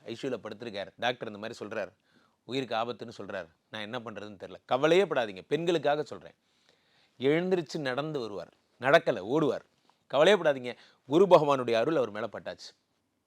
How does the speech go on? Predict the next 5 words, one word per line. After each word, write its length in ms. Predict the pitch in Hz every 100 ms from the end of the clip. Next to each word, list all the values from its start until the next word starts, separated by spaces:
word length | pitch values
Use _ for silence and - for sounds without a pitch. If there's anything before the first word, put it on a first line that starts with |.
| _
குரு 160 | 127 165
பார்ப்பின் 560 | 143 170 208 - 220
கோடி 300 | - 180 202
புண்ணியம். 340 | 175 147 151 104 _ _ _ _ _ _ _ _ _ _ _ _ _ _ _ _ _ _ _ _ _
அப்போ, 420 | - 156 175 156